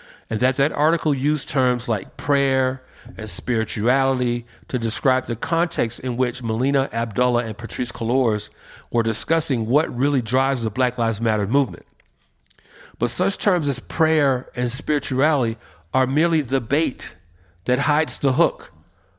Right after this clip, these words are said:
okay? The bait was the hashtag Black Lives Matter. That was the bait. You see, everyone took the bait, but no one bothered to notice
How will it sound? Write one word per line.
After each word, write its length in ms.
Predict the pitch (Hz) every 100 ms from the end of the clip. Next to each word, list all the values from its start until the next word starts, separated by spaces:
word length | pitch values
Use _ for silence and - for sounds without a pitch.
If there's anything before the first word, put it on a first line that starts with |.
| -
okay? 420 | 113 - 120 123 - - -
The 100 | 135
bait 560 | 113 135 196 151 - - - - - -
was 200 | - 127
the 100 | -
hashtag 640 | 127 190 196 - - 113 - - _ _ _ _ _ -
Black 260 | 127 143 135
Lives 240 | 135 123
Matter. 400 | 127 147 95 - - -
That 160 | 156
was 140 | 214 170
the 100 | 160
bait. 480 | 165 180 - - - _ _ _ _ _ _ _
You 120 | 120
see, 380 | 117 120 113 117 _ _ _ _
everyone 520 | 135 170 196 190 190 180
took 480 | - 180 165 - -
the 100 | 151
bait, 300 | 147 139 101 - - _ _ _ _ - -
but 160 | 131 123
no 160 | 151
one 220 | 208 202 165
bothered 420 | 156 165 160 147
to 100 | 143
notice 560 | 135 160 175 135 131